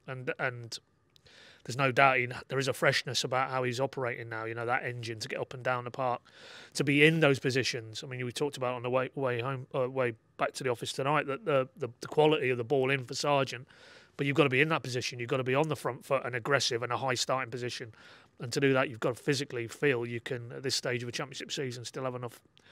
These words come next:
fuel in the tank. And, uh, so that's clever. That's good management. That's good management from Wagner and his coaches and his sports science staff, that they've maybe looked at the numbers post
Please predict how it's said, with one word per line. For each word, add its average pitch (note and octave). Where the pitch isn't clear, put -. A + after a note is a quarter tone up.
fuel C3
in B2
the B2
tank. C#3+
And, C#3
uh, B2
so -
that's C#3+
clever. D3+
That's C3+
good C#3+
management. C3+
That's C3+
good C#3+
management D3
from C#3
Wagner C3
and C3
his B2
coaches C3+
and C3+
his A#2+
sports C3
science C3+
staff, C#3
that D#3+
they've C3
maybe C3
looked D#3+
at F#3+
the D3
numbers C#3
post -